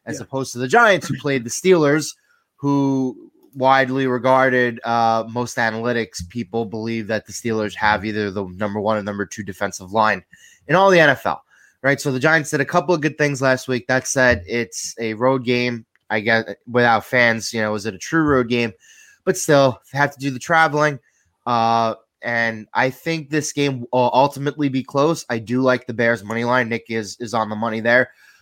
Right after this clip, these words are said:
Speaker 1: Uh, but not necessarily because I think the Bears are significantly better. I think the Giants are going to be in this game today.
Speaker 2: Yeah, absolutely. Uh,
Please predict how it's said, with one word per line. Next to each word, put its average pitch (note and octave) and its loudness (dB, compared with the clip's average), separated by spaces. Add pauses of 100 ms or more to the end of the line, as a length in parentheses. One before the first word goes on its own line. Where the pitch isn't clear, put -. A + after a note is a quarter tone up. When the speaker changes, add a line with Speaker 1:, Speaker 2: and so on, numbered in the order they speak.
(180)
Speaker 1:
Uh, A2+ 2
but C#3 -2
not G3 4
necessarily D3+ 2
because C3+ -2
I A#2+ 2
think - -8
the A#2+ -6
Bears A#2+ 2
are A#2 0
significantly C3 -6
better. E3 2
I A2+ -2
think C3+ -8
the B2 -8
Giants A2+ -2
are A2+ -10
going A#2 -4
to A2 -20
be A2+ -6
in A2 -6
this G2+ -10
game F2+ -14
today. A1+ -14 (1120)
Speaker 2:
Yeah, C3 -4
absolutely. B2+ -2
Uh, B2 0